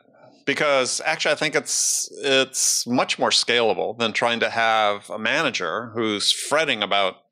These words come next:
"Hey, I've got all, I'm so torn, right? I've got all these responsibilities to report upwards." Now, and constant, I'm sure you hear this all the time, constant sort of,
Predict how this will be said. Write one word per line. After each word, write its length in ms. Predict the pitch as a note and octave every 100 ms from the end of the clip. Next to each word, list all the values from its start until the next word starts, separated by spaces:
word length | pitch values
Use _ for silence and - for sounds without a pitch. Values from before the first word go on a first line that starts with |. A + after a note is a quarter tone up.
| - - - - _
"Hey, 220 | C3 B2+
I've 220 | G2 A#2+ A#2+
got 140 | A#2
all, 460 | A2 D3+ D#3 B2+ _
I'm 100 | C#3
so 160 | C3 F3
torn, 400 | - F#3 A#2 F2
right? 180 | A2 C3+
I've 120 | A2+
got 120 | G#2
all 140 | B2+ F3+
these 160 | D#3
responsibilities 600 | - - C#3 C3+ C3 A#2+
to 60 | - _
report 400 | A2+ A2 C3+ A2
upwards." 580 | D3+ - E3 D3 C3+ - - - - _
Now, 160 | - - _ _ _ _ -
and 340 | C#3+ B2 G#2+ - -
constant, 500 | - F3+ - - C#3+
I'm 80 |
sure 160 | - A#2
you 100 | A#2
hear 120 | A#2+
this 180 | C3 A#2+
all 120 | A2+
the 60 | A2
time, 420 | C3 E3+ D#3+ D3
constant 480 | - A#2+ A#2 A#2+ A2
sort 220 | B2 A#2
of, 240 | G#2+ -